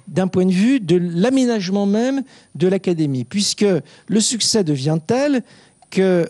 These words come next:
euh, à, à partir des années dix-huit cent trente, il est décidé de changer, voilà, les académiciens décident de créer une nouvelle salle de séance, d'abandonner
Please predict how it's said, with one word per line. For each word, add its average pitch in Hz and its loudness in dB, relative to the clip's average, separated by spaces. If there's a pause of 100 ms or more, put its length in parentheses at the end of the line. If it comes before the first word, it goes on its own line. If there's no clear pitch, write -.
euh, 135 -2
à, - -6
à 143 -2
partir 185 0
des 127 0
années 196 2
dix-huit 180 0
cent 160 -2
trente, 269 -2 (460)
il 151 0
est 160 0
décidé 208 0 (180)
de 147 -2
changer, 208 0 (320)
voilà, 131 -4 (160)
les 139 -4
académiciens 165 -2
décident 214 0 (280)
de 156 0
créer 190 0 (340)
une 160 2
nouvelle 247 2 (300)
salle 202 -2 (260)
de 156 0
séance, 123 -4
d'abandonner 196 0